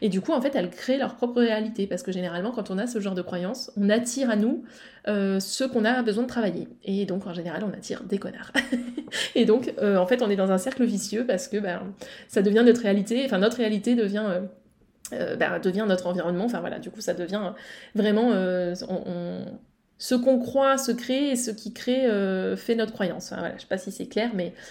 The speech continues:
mais en général, c'est comme ça. On peut aussi avoir, euh,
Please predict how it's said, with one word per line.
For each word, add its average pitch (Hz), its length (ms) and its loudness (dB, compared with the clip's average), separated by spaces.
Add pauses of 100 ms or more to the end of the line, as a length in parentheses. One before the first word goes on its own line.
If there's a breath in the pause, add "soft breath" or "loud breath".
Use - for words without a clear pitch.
(240 loud breath)
mais 196 60 4
en 190 80 4
général, 196 340 4
c'est 240 160 0
comme 180 160 -2
ça. 226 440 0
On 196 60 2
peut 196 160 -2
aussi 196 400 0
avoir, 196 360 0
euh, 175 180 2